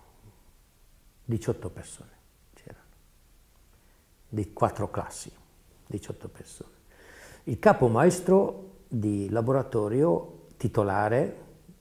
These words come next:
a cattedra, <laughs> aveva la cattedra, il, eh, nostro, eh, Pietro Sgarabotto, e mi ricordo che ancora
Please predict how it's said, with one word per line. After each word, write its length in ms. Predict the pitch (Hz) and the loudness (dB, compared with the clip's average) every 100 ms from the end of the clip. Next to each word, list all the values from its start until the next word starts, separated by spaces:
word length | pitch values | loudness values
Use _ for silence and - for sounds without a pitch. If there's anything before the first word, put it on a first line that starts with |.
| _ | _
a 120 | - | -20
cattedra, 680 | - - 98 - 131 117 113 | -10 -6 -6 -6 -4 -2 -2
<laughs> 0 | |
aveva 320 | 110 107 101 101 | -2 -4 -4 -6
la 140 | 92 | -4
cattedra, 540 | 147 147 196 180 190 - - - - _ - | -2 0 0 2 0 -2 -18 -20 -20 _ 0
il, 440 | 156 156 156 - - | 0 0 -12 -16 -8
eh, 260 | 117 107 101 | -4 -2 -4
nostro, 800 | 117 101 - 107 101 101 98 - - - _ | -8 -8 -6 -4 -4 -6 -10 -14 -20 -20 _
eh, 680 | 113 110 101 98 98 98 95 | -8 -6 -6 -8 -8 -8 -10
Pietro 360 | - 117 - 110 | -4 -4 -2 -6
Sgarabotto, 840 | 117 131 120 107 - 165 254 - - - - - - - - _ - - _ - _ - - - _ _ - - _ _ _ - _ | -2 0 0 -2 2 2 2 -10 -20 -20 -20 -20 -20 -20 -20 _ -20 -20 _ -20 _ -20 -20 -20 _ _ -20 -20 _ _ _ -20 _
e 400 | 127 117 107 104 | -4 -2 -2 -2
mi 120 | 117 | 0
ricordo 560 | 123 117 - 107 98 98 | 0 0 0 -2 -2 -6
che 180 | - 98 | -4 -6
ancora 1400 | 98 92 - 104 95 98 95 95 - - - - - | -6 -6 -4 -4 -4 -8 -10 -12 -14 -14 -14 -14 -16